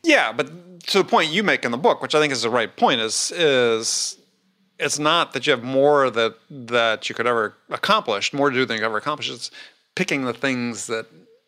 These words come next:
are most important to get done, that it will provide you, as you said, sort of the, the quality of life, um,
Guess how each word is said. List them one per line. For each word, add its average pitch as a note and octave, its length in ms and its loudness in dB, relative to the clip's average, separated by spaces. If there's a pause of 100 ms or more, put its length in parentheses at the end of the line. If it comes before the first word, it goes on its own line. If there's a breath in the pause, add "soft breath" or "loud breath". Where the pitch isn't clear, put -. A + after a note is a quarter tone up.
(460)
are A#2+ 140 0
most B2+ 280 -2
important A2+ 500 -2
to A2 60 -8
get G#2 220 -10
done, C#3 380 2
that A2+ 160 2
it A2+ 160 -8
will D3 160 6
provide A#2 420 0
you, A2 60 -6
as A2 80 -4
you B2 40 -2
said, B2 240 2
sort A2+ 200 0
of A2 80 -4
the, A2 260 0 (300 loud breath)
the - 80 -2
quality C3 380 2
of G#2 120 -4
life, A#2 680 -4 (180)
um, A2+ 640 -4